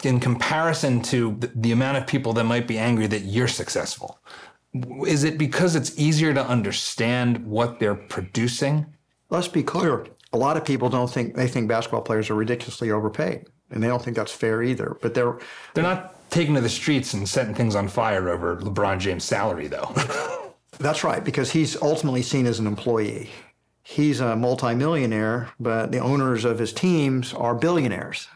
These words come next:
Speaker 2: And, uh, so they're the employers, so they're, they're, they're seen as, uh, the, any way you slice it, LeBron James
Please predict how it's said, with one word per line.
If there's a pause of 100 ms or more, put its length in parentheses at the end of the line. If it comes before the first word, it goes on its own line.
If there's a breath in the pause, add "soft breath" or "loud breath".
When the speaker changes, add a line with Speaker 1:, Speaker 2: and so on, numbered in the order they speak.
(180)
Speaker 2:
And,
uh, (360 loud breath)
so (220)
they're
the
employers,
so
they're, (160)
they're, (320 loud breath)
they're
seen
as,
uh, (260 loud breath)
the,
any
way
you
slice
it,
LeBron
James